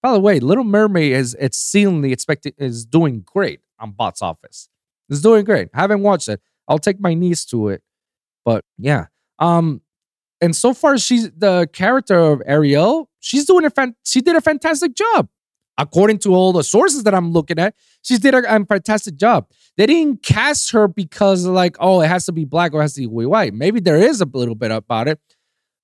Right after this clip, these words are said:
But the whole story about The Little Mermaid does not, uh, re-, revolve on black excellence. No.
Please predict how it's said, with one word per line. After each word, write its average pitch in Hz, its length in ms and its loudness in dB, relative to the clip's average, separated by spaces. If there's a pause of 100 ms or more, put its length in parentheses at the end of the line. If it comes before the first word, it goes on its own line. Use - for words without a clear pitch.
(120)
But 185 100 0
the 180 120 2
whole 285 260 2
story 285 380 2
about 226 300 0
The 214 60 -4
Little 220 240 4
Mermaid 208 520 0
does 175 200 -2
not, 190 440 0 (100)
uh, 160 40 -4
re-, 170 200 -2 (360)
revolve 180 540 2
on 175 240 -2
black 190 320 0
excellence. 147 600 -2
No. 180 480 2